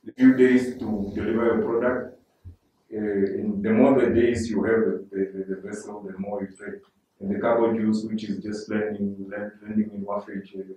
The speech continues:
for now. This, uh, on this, among this, I mean, on these cost elements, if you add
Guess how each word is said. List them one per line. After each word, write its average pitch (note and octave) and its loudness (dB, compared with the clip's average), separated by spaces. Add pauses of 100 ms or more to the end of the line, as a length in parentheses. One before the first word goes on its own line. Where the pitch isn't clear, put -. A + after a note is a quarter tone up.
for - -14
now. - -10 (1000)
This, - 0 (1040)
uh, - -2 (300)
on C#3+ 6
this, G#3+ 4 (420)
among E3 2
this, D#3 0
I C3 0
mean, C#3+ 4
on D3 4
these - 0
cost D#3+ 2
elements, C#3+ 8
if - -6
you B2+ 6
add F3 8